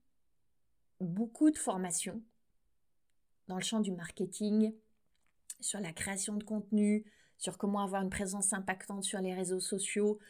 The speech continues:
sur comment être visible, sur comment écrire des posts qui fonctionnent, et cetera, et cetera, et cetera. Quels sont les différents types de contenus et, euh, comment faire un plan de communication sur trois mois. J'en ai dévoré et dévoré et dévoré pendant des années.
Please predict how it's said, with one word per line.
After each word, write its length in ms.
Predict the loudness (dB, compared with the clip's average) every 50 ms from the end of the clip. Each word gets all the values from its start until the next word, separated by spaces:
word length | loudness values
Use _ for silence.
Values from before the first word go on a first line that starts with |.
| -20 -20 _
sur 200 | -12 -12 -10 -4
comment 300 | -2 -2 0 0 0 0
être 100 | -2 -2
visible, 560 | -2 -2 -2 0 0 0 0 0 0 0 -2
sur 220 | -2 -6 -6 -6 -6
comment 240 | -4 -2 -2 -2
écrire 320 | -2 -4 -4 -4 -2 -2 0
des 260 | 0 0 0 0 -2
posts 380 | -4 -4 -4 -4 -2 -4 -4 -4
qui 80 | -4
fonctionnent, 500 | -4 -4 -2 -2 0 0 0 -2 -2 -2
et 100 | -4 -6
cetera, 360 | -6 -8 -8 -8 -8 -8 -8
et 40 | -8 -8
cetera, 440 | -8 -8 -10 -10 -8 -8 -6 -8
et 60 | -8 -8
cetera. 400 | -12 -14 -14 -14 -16 -18 -18 -20 _ _ _ _ _ _ _ -20 -20 -20 _ _ _
Quels 140 | -4 2 4
sont 160 | 4 4 2 -2
les 100 | -10 -6
différents 460 | 0 2 2 2 2 -2 -2 -4 -4 -4
types 240 | -2 -2 -2 0
de 100 | -2 -2
contenus 720 | -4 -4 -6 -8 -6 -6 -4 0 2 4 4 4 4 2 -2 -6 -12 -20 -20 -20 -20 -8 -2
et, 240 | 0 2 2 4 4
euh, 300 | 2 2 2 0 -2 -4
comment 260 | -2 -2 -2 0 0
faire 220 | -2 -2 -2 -2
un 40 | -4
plan 200 | -4 -4 -4 -4
de 80 | -2 0
communication 600 | 0 2 2 2 2 0 -2 -4 -4 -4 -4 -4
sur 180 | -4 -6 -6 -8
trois 240 | -8 -4 -4 -4
mois. 440 | -2 -2 -2 -2 -2 -4 -4 -8 -10 _ _ _ _ _ _ _ _ _ _ _ _ _ _ _ _ _ _ _ _ _ _ _
J'en 200 | -8 -6 -4 -2 0
ai 240 | 0 0 -2 -4 -8 _ _ _ _ _ _ _ _ _ _ _ -4
dévoré 720 | -2 0 2 4 4 4 4 4 2 0 0 -2 -2 -2
et 100 | -4 -2
dévoré 460 | 0 0 0 0 0 -2 -4 -4 -4 -4
et 60 | -4
dévoré 380 | -4 -4 -4 -4 -6 -8 -8
pendant 340 | -8 -8 -6 -6 -6 -6 -6
des 280 | -4 -4 -4 -4 -4 -4
années. 240 | -6 -6 -8 -10